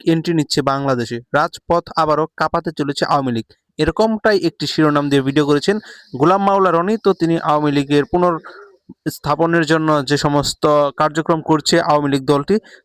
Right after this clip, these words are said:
তো এই বিষয়ে তিনি একটি প্রতিবেদন করেছে। তো চলুন আমরা তার প্রতিবেদনটি আগে দেখে আসি।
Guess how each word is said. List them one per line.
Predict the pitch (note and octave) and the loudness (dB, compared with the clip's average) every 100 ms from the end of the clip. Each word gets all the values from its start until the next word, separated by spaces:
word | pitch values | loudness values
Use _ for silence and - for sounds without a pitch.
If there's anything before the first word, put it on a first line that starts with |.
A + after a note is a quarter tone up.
| - | 0
তো | |
এই | F#3+ | 2
বিষয়ে | F3 E3+ | 2 0
তিনি | E3 E3 | 2 0
একটি | - | 0
প্রতিবেদন | D#3 E3 E3 D#3+ E3 F3 | 0 0 2 2 2 2
করেছে। | F#3 F#3 G#3+ G3+ | 2 4 2 2
তো | F3 | 0
চলুন | E3 F#3 G#3 | 0 2 2
আমরা | E3+ D3+ | 2 0
তার | D3 | -2
প্রতিবেদনটি | C3+ D3 D#3 D3+ D3 D#3+ | -2 -2 0 0 0 0
আগে | D#3+ G#3 | 2 2
দেখে | E3+ C#3 C3+ | 2 2 0
আসি। | - A#2+ | 0 -6